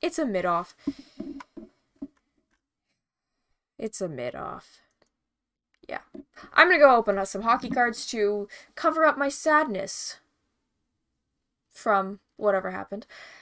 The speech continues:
happy twenty twenty-three to everyone. Happy New Year. I hope you all have a wonderful night, wonderful day,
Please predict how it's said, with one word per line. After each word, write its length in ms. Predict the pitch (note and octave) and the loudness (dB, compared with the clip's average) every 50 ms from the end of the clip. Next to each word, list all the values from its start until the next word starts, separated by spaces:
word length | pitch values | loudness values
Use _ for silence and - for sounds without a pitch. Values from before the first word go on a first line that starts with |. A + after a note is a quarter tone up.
| - - - | -12 0 8
happy 280 | F4 G4 G4+ G4+ F4+ | 8 10 10 8 4
twenty 280 | F4+ - E4+ D#4+ D#4 D4+ | 4 6 6 6 6 6
twenty-three 480 | D4+ D4+ C#4+ C#4 C4+ B3+ - C4 C4 B3+ | 6 4 4 4 2 -4 -4 -4 -2 2
to 100 | B3+ A#3 | 2 4
everyone. 500 | A3 A3+ - A#3+ A#3+ A#3 A3+ A#3 A3 G#3 | 4 2 0 -2 0 4 4 4 4 2
Happy 360 | - G#3 G#3+ G#3+ G#3+ G3+ G3+ | 2 2 2 2 2 -2 -6
New 180 | G3+ A#3 C4 C4+ | -4 -4 -4 -4
Year. 380 | C4 B3+ C4 B3+ B3 B3 A#3 | -2 2 2 4 4 4 2
I 40 | A#3 | 0
hope 260 | - C4 C4 B3+ - | -2 -4 -4 -4 -2
you 80 | C4+ A#3+ | 0 2
all 260 | A3+ A3 G#3+ G#3 G#3+ | 4 4 4 4 2
have 320 | A3+ G#3+ F#3+ F#3+ F#3+ F#3+ - - | 2 0 0 0 0 0 -2 -4
a 200 | F#3 F3+ F3+ F#3 | -4 -2 -2 -4
wonderful 880 | G3+ A3+ A3 A3+ A#3+ A3+ B3 A#3+ - - A3 G#3 G3+ G3+ G3 G3 G3 - | -2 0 0 0 0 -2 -4 -6 -2 0 2 4 4 4 2 2 0 0
night, 460 | A3 B3+ C#4 C#4 C#4+ C#4 - - - - | 2 4 4 4 4 2 -2 -6 -8 -6
wonderful 360 | G3 F#3+ F#3 - - F3+ F3 | -4 -6 -6 -4 -6 -8 -6
day, 520 | F3+ - G#3 G#3+ A3 A3+ A3 A3 A3 A3 | 0 2 4 6 6 6 6 4 2 0